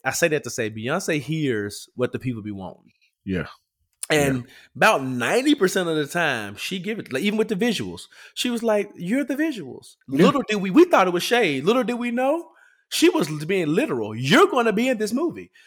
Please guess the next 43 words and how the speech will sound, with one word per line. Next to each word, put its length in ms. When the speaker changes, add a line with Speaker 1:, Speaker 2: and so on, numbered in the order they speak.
Speaker 2:
I'm 100
gonna 120
Speaker 1:
This 100
Speaker 2:
make 0
a 60
lot 80
Speaker 1:
is 60
Speaker 2:
of 60
Speaker 1:
the 60
Speaker 2:
money 80
off 60
of 60
Speaker 1:
visual. 20
Speaker 2:
you." 100
Speaker 1:
This 240
is 120
the 180
vi-, 360
Speaker 2:
<laughs> 160
Speaker 1:
this 220
is 160
the 100
visual. 680
<laughs> 380
You 120
know 120
what 60
I'm 40
saying? 220
So, 100
like, 220
she, 260
she 220
hears 340
the 80
people. 460
And, 200
um, 680
so, 180
yeah, 380
I 120
feel 260
like 400